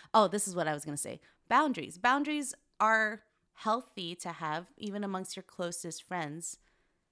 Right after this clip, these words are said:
And we need to stop saying, "Oh, well, they're not a very good friend 'cause they don't, they always just wanna be alone," or, or, "I'm never invited to things." You know, there's, there's a certain point where you're like, "Okay,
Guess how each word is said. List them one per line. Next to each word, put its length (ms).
And 340
we 180
need 180
to 160
stop 460
saying, 300
"Oh, 160
well, 300
they're 160
not 200
a 40
very 180
good 140
friend 260
'cause 140
they 120
don't, 220
they 160
always 240
just 160
wanna 140
be 100
alone," 300
or, 160
or, 260
"I'm 120
never 200
invited 420
to 80
things." 420
You 140
know, 140
there's, 440
there's 220
a 120
certain 320
point 260
where 120
you're 120
like, 180
"Okay, 460